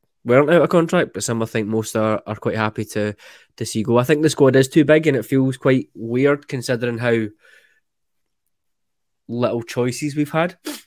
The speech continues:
um, in terms of the, the, the, the injuries that we've had. He has pretty much played the same back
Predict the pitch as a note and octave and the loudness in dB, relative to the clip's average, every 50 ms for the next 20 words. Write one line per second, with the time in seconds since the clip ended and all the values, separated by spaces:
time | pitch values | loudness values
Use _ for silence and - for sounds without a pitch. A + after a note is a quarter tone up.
0 | _ B2 A#2+ A#2+ A#2+ A2+ A2+ A2+ - - G#2+ A2+ G#2 - A#2+ A2+ A2+ A2+ A2+ A#2 | _ -4 -2 -2 -2 -2 -4 -8 -10 -10 -10 -10 -6 -4 -4 -2 -2 -2 -4 -4
1 | A2 G#2+ G#2+ - - - - _ _ _ _ - A2+ - - A2+ A#2 A2+ - - | -4 -4 -6 -12 -16 -18 -20 _ _ _ _ -14 -14 -12 -10 -8 -8 -8 -8 -6
2 | A2+ A#2 A#2 A2+ A2 A2 G#2 G#2 A2 A2+ A2+ A#2+ A#2+ A#2+ A#2+ B2 A#2+ A#2 A#2+ G#2+ | -4 -2 0 0 0 -2 -2 -2 -2 -2 -2 0 0 0 0 0 0 0 0 -2
3 | A2+ A2 - A#2 A#2 A#2+ A#2 A2+ A#2 A2 A2 A#2 G#2+ - _ - - A#2+ G#2 A2+ | -2 0 0 2 2 2 2 2 0 0 0 -2 -4 -6 _ -6 -4 -2 -2 -2
4 | A2 A2+ G#2+ G#2 - - - A2+ A2+ G#2+ - A2+ A2 - A2+ A2 A2 A2 G#2+ G#2+ | -2 -4 -4 -6 -6 -2 0 0 0 0 -2 -6 -4 -2 -2 -2 -2 -2 -6 -10
5 | A#2 - _ _ _ _ _ _ _ _ _ - A2 G#2 - - | -14 -20 _ _ _ _ _ _ _ _ _ -2 -2 -2 -2 -6